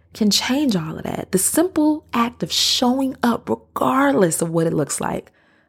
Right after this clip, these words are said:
Again, Amber Janae, another person who has a blog, been blogging for years. And it's funny, we were, I was just talking to her in my D Ms. I, I told her, like, "Girl, keep the content coming. I love it."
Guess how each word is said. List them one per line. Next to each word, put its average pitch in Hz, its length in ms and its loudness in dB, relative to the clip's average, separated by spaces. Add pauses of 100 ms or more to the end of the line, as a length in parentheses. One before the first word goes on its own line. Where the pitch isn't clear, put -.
(120)
Again, 285 320 2
Amber 214 320 2
Janae, 240 480 -2 (100)
another 240 380 2
person 160 460 0
who 190 420 4 (300)
has 170 280 0
a 170 80 2
blog, 185 420 2
been 165 220 0
blogging 185 460 -2
for 160 500 -4
years. 180 1160 0 (400)
And 180 100 0
it's 190 100 2
funny, 277 200 0
we 233 120 2
were, 208 220 0
I 175 80 0
was 170 180 -4
just 208 360 2
talking 220 200 -2
to 208 60 0
her 202 160 2
in 185 80 2
my 170 140 0
D 180 220 -2
Ms. 175 220 2
I, 175 120 2
I - 240 -2 (160)
told 269 220 2
her, 233 60 2
like, 180 200 0
"Girl, 226 180 2
keep 330 220 0
the 202 80 -2
content 180 420 -2
coming. 202 420 0
I - 120 -4
love 233 260 0
it." - 240 -4